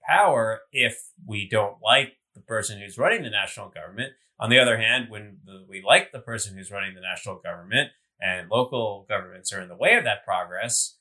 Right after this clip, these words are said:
we want the national government to prevail. Um, you know, th-, there's also a second point about who, who is included in the political community.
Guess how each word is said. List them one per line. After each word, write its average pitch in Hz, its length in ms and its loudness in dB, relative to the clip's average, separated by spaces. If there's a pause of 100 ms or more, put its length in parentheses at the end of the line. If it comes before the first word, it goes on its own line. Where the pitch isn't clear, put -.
(140)
we 95 120 -10
want 95 220 -8
the 101 80 -10
national 170 380 6
government 92 420 -8 (140)
to 87 120 -8 (120)
prevail. 80 580 -12 (380)
Um, 107 400 0
you 208 100 0
know, 165 140 2 (100)
th-, - 120 -18 (260)
there's 151 600 2
also 160 300 -2
a 131 60 -2
second 247 560 2 (100)
point 135 340 0
about 110 500 0 (140)
who, 147 300 -6 (140)
who 175 220 0
is 127 160 0
included 117 520 -4
in 107 140 -8
the 90 80 -16
political 98 720 -10
community. 82 680 -12